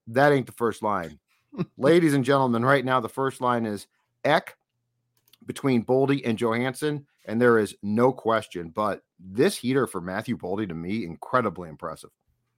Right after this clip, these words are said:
Speaker 2: Yeah, he's kind of been, you know, suppressed throughout the month of February. I, I know they mentioned on the broadcast he didn't have a single goal. He now has eight goals in the month of March.
Speaker 1: No goals in
Speaker 2: Um,
Speaker 1: thirteen games.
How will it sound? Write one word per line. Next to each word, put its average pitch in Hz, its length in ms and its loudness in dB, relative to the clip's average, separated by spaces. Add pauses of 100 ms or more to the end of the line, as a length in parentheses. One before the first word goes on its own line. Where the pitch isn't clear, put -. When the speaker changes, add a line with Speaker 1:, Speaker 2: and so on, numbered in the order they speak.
(480)
Speaker 2:
Yeah, 139 300 4
he's 156 600 0
kind 156 240 4
of 135 60 0
been, 131 460 2 (580)
you 151 180 -2
know, 113 120 -2
suppressed - 840 0 (340)
throughout 135 360 -2
the 135 60 -4
month 123 240 -2
of 98 80 -10
February. 147 640 2
I, 110 260 -2
I 107 200 -6
know 123 120 -6
they 120 80 -6
mentioned 123 220 -8
on 120 60 -4
the 110 60 -6
broadcast 117 560 -2
he 131 60 -6
didn't 120 120 -4
have 117 100 -6
a - 40 -14
single 123 380 -6
goal. 110 340 2
He 120 160 -2
now 110 180 -2
has 110 260 -4 (100)
eight 120 240 -10
goals 123 440 -4
in 127 80 -6
the 120 60 -4
month 120 220 -4
of 101 120 -12
March. 104 500 -4 (320)
Speaker 1:
No 120 120 2
goals 147 180 8
in 117 100 4
Speaker 2:
Um, 113 40 2
Speaker 1:
thirteen 135 320 0
games. 110 400 -4